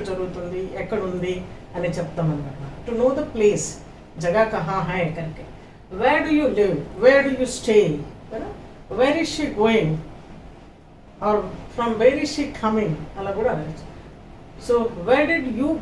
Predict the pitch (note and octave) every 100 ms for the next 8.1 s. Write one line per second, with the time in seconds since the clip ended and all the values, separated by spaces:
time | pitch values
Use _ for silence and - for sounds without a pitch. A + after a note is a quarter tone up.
0 | G#3+ G#3 D#3 C#3+ - - - - - -
1 | - - - - - - D4+ F#4 D4+ D4
2 | E4+ E4 E3+ F#3+ A3+ B3 G#3 G3 A3 B3
3 | A3+ G#3 G3+ G3 F#3 G3 G#3 F#3 F#3 D3+
4 | - - - - - A#3+ A3+ A#3+ A3+ G#3
5 | A3+ A3+ - F3 F3 E3 D#3 D3+ D3+ C#3+
6 | C#3+ - - E3+ F3+ F#3 A3 A#3 A3 G3
7 | G#3 A3+ A3+ G#3 B3 G#4 - - - -
8 | F#3